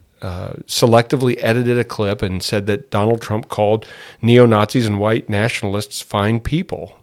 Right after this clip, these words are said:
And a few sentences after that, if you re-, watch the entire clip or listen to the, the audio or, or read the transcript, a few sentences after that, he said, "I'm not talking about neo-Nazis and white nationalists. They should be condemned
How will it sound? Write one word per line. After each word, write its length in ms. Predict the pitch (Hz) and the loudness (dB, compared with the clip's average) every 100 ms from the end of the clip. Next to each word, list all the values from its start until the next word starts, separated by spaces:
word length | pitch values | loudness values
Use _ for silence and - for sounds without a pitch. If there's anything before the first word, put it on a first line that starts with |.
| - | -10
And 380 | 104 101 101 - - - - _ _ _ | -6 -4 -6 -8 -18 -20 -20 _ _ _
a 80 | 90 | -14
few 240 | - 120 | -4 -2
sentences 560 | 127 - - 127 123 117 | 0 2 2 2 2 4
after 340 | 127 165 - | 2 2 0
that, 260 | 95 87 101 | 0 0 0
if 160 | 110 107 | -2 -2
you 220 | 101 101 | -4 -4
re-, 360 | 110 104 120 127 | -2 2 2 0
watch 400 | 110 101 113 - | 0 0 0 -2
the 120 | 107 | -2
entire 340 | 101 110 104 | -2 0 -2
clip 420 | 101 - 101 127 101 | -2 -6 -4 -2 -2
or 100 | 87 | -2
listen 380 | 95 - 107 | -4 -6 -6
to 140 | 98 104 | -4 -6
the, 280 | 104 98 92 - - - - _ - | -4 -4 -4 -12 -20 -20 -20 _ -4
the 180 | 107 | 2
audio 320 | 101 107 110 120 | 4 6 6 6
or, 300 | 113 92 - | 4 2 -2
or 160 | - 95 | -6 -2
read 200 | 113 110 | 0 -2
the 60 | |
transcript, 600 | 101 - 135 139 98 90 | -4 -2 -2 -2 -4 -4
a 60 | 120 | -6
few 260 | - 131 143 | -6 -2 0
sentences 440 | - - 110 101 | 0 -2 -2 -2
after 280 | 113 143 107 | -2 -2 -2
that, 140 | 92 | -2
he 100 | 107 | -4
said, 280 | 104 107 98 - | -4 -4 -6 -4
"I'm 160 | 104 | -2
not 220 | 110 123 | 0 -2
talking 340 | - 147 139 131 | 0 -2 0 -2
about 260 | 113 110 | -2 -2
neo-Nazis 760 | 110 110 107 104 107 - 110 95 | 0 0 0 -2 -4 -4 -6 -6
and 140 | 92 | -6
white 180 | 98 107 | -4 -4
nationalists. 720 | 98 127 - 101 104 - - | -4 -4 -4 -6 -6 -6 -12
They 220 | 113 104 | -6 -4
should 240 | 113 127 120 | -4 -6 -6
be 100 | 107 | -6
condemned 580 | - 98 92 90 95 | -6 -6 -4 -6 -6